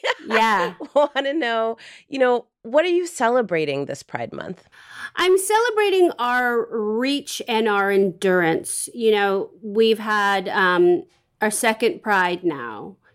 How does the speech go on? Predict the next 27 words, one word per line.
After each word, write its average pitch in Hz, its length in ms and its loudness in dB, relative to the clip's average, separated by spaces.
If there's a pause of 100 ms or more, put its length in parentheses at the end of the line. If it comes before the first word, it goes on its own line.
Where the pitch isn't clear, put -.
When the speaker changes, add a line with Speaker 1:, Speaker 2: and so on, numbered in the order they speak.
(600)
Speaker 1:
in, 190 540 6
um, 165 460 0 (120)
covid, 170 560 -4
and 190 640 4 (320)
a 202 40 0
lot 185 300 4
of 180 140 -4
this 190 180 -2
is 180 80 -8
gonna 190 220 2
be 180 100 2
virtual, 196 680 -4
but 202 280 2
there's 208 220 0
still 226 320 0
this 196 260 0
resilience 202 680 2
and 190 220 0
perseverance 185 960 -4
around 185 340 -2
our 185 80 -4
community. 185 420 0
We're 180 120 -4
still 190 300 -4
gonna 170 200 -2
have 180 280 -4
it. 123 180 -14